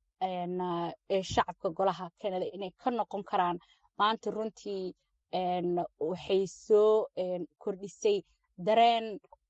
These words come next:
oo maanta caruurta ay ku farxi karaan. Waxa ay ini-,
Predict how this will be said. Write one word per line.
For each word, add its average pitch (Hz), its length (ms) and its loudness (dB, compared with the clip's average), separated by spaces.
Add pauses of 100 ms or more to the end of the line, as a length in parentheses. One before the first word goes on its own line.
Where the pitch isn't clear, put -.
(120)
oo 190 140 -2
maanta 202 520 -2
caruurta 214 440 0
ay 190 120 0
ku - 160 -12
farxi - 360 -2
karaan. 175 200 -2
Waxa 202 200 -10
ay 392 300 2
ini-, 220 300 -2